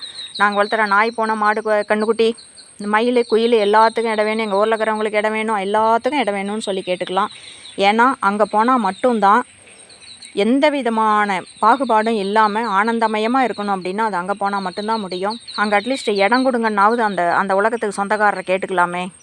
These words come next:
கொடுப்பாரா என்னவோ, ஒரு வேளை கொடுத்துட்டாருன்னா அங்க போயிடலாம்ல. ஏன் வ-, மத்த உலகம்லாம் இருக்குதுன்னு, நரகம் இருக்குதுன்னு நம்புறோம்,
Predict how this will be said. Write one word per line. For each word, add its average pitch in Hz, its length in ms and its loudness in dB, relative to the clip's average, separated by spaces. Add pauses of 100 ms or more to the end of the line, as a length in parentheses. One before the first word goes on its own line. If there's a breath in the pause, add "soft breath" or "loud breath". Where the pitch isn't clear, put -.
கொடுப்பாரா 226 460 2
என்னவோ, 185 280 0
ஒரு 180 160 -2
வேளை 202 240 2
கொடுத்துட்டாருன்னா 214 560 0
அங்க 185 160 -8
போயிடலாம்ல. 202 500 2 (760 loud breath)
ஏன் 240 300 2
வ-, 196 180 0
மத்த 285 240 2
உலகம்லாம் 285 400 2
இருக்குதுன்னு, 226 500 -2
நரகம் 220 280 2
இருக்குதுன்னு 202 380 -4
நம்புறோம், 185 360 -2